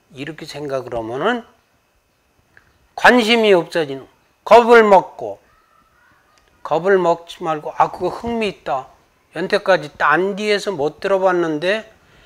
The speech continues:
양재학 교수 철학 강의를 들으니까, 아, 우리들의 지금까지 주어진 이렇게 매듭,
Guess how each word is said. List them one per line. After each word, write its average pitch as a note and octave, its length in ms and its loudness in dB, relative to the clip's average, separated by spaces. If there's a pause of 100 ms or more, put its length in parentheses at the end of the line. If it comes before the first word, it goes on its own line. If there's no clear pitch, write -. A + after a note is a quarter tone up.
(360)
양재학 G#3+ 680 6
교수 G#3 340 -2
철학 G#3 360 4
강의를 F3+ 460 0
들으니까, E3+ 760 0 (880)
아, G#3 200 8
우리들의 A3 1000 0
지금까지 G3+ 1200 -2 (840)
주어진 G#3+ 920 2 (280)
이렇게 G3+ 640 2
매듭, E3+ 640 0